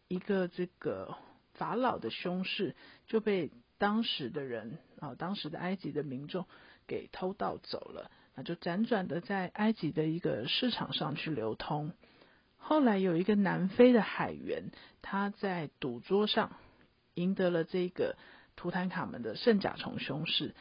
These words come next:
他把它带回家送给了自己的女儿。没多久，这名海员在一次出海当中就死亡了。当他的尸体被冲上岸没几天之后，他的女王，呃，他的女儿就死于白血病。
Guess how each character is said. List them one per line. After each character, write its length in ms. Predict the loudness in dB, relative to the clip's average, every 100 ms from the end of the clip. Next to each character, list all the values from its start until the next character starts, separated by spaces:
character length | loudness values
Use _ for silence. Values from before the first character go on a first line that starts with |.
| -20 -20 -4
他 120 | -2
把 140 | 0
它 80 | -2
带 220 | -2 -4
回 180 | 0 -2
家 160 | -2 -4
送 280 | 6 8
给 120 | 8 6
了 100 | 0
自 140 | -2
己 120 | -4
的 120 | -6
女 240 | -6 -6 -8
儿。 200 | -10 -12 -20 -20 -20 -20 _ _
没 160 | 2
多 180 | 4 2
久， 200 | 4 0
这 180 | 4 4
名 140 | 6
海 260 | 4 -2 -2
员 360 | 0 0 0 -4
在 180 | 0 0
一 100 | 0
次 180 | 2 2
出 260 | 4 2
海 220 | 2 -2
当 260 | -2 -6 -2
中 240 | -2 -4
就 220 | 0 -2 -2
死 300 | -12 -4 -4
亡 260 | -2 -2
了。 180 | -2 -4 -8 -20 -20 -20 -20 _ _
当 240 | 6 6
他 180 | 6 6
的 100 | 6
尸 260 | 6 4 2
体 200 | 0 0
被 220 | 2 2
冲 280 | 0 0 0
上 200 | 0 -2
岸 260 | -2 -2 0
没 240 | 0 0
几 220 | 0 -6
天 300 | -4 -4 -4
之 180 | -2 -6
后， 240 | -2 -4 -4 -20 -20 _
他 180 | -8 -4
的 120 | -2
女 120 | -2
王， 220 | -4 -8 -12 -20 -4
呃， 180 | 2 2
他 120 | 4
的 100 | 4
女 220 | 4 2
儿 260 | -2 -2 -4 -12 -20
就 240 | -4 -2 -2
死 240 | -6 -4
于 100 | -4
白 260 | -4 -4 -2
血 280 | 0 0 2
病。 140 | 0